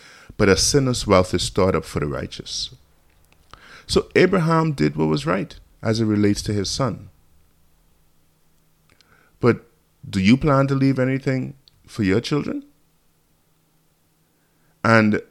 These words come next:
when I think about it, it's really, are we gonna spend it all,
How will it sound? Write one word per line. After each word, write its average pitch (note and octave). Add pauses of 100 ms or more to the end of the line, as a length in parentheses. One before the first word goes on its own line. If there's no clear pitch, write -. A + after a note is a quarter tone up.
when G2+
I G2+
think F#3
about G2
it, G2 (320)
it's F#2+
really, G2 (420)
are E2+
we F#2+
gonna F2
spend F3
it A2+
all, F#2+